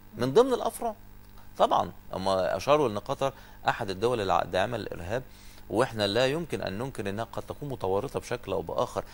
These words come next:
Speaker 1: مم.
Speaker 2: لكن إثبات ده، أنا شايف إن إحنا لابد إن إحنا نتجاوز فكرة إثبات هل قطر ضالعة ولا مش ضالعة، هل حماس فعلًا لابد أن تنصاع ولا لأ؟ لأن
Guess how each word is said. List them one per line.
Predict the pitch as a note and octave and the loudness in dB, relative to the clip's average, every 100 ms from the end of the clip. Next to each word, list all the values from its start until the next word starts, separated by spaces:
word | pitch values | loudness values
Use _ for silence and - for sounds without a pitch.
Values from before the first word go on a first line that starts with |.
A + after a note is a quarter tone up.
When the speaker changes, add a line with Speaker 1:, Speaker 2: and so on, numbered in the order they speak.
| - | -14
Speaker 1:
مم. | - - | -14 -14
Speaker 2:
لكن | - - A#2+ C3 B2 | -10 0 0 2 -4
إثبات | - A#2 A2+ E3+ F3 | -2 -2 2 2 2
ده، | A#2+ C#3+ - - - - - - - C3 | -2 -4 -8 -16 -16 -16 -18 -16 0 2
أنا | D#3 | 4
شايف | C3 D#3+ F3 G#2+ | 4 2 0 -4
إن | A2+ | -6
إحنا | D3+ C3 C3 - | -6 -4 -2 -2
لابد | G2+ G2+ C3+ B2+ | 0 -2 -2 -4
إن | A#2+ | -6
إحنا | C3 A2 | -6 -6
نتجاوز | G2 G#2+ C3 | -6 -4 -4
فكرة | - B2+ G#2 - | -6 -8 -8 -8
إثبات | F#2+ F#2 A#2+ - | -6 0 0 0
هل | A#2+ C3 | -4 -4
قطر | - C3 A2 | -6 -4 -4
ضالعة | G2 G2 G2+ A2+ F#2+ - | 0 0 2 2 0 -2
ولا | F#2+ F2 | -4 -4
مش | F2 | -4
ضالعة، | F2 G2 G2+ - - - | -2 0 -2 -4 -8 2
هل | C3+ | 2
حماس | - G#2 A#2+ - | 2 -2 -2 -2
فعلًا | B2 A#2 G2 | 0 0 0
لابد | F#2 G#2+ G2 | -4 -4 -4
أن | F2+ F2 | -6 -6
تنصاع | F#2 F#2 G2+ F#2 | -6 -4 0 0
ولا | E2 E2+ | 0 -4
لأ؟ | G2 - - - - - | -8 -10 -16 -16 -14 -4
لأن | G#2+ - C#3+ C3+ C3 | -2 0 -2 -2 -4